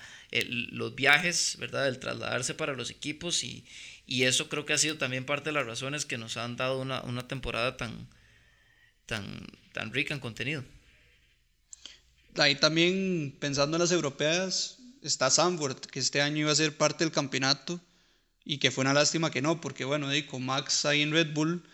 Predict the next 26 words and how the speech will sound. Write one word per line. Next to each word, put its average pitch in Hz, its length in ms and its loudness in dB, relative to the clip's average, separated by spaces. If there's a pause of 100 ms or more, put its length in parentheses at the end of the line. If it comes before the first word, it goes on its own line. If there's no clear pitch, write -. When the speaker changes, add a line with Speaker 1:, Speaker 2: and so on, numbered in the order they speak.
(720)
Speaker 2:
me, 147 220 2
no 135 260 4
sé, 165 120 8
me 160 80 2
imaginaba 139 600 4
en 160 100 -2
vez 156 140 0
de 165 100 0
la 160 140 4
marea 147 300 2
roja, 165 320 2
¿verdad? 151 280 4
Que 151 80 -4
tenemos 143 360 -4
en 160 120 -2
Monza 165 420 0
con, 139 360 -8
con 135 160 -6
los 135 160 0
tifosi, 147 420 2
lo 147 140 2
mismo, 151 320 0
pero 160 140 0
la 143 100 4
marea 139 280 4
naranja 160 540 4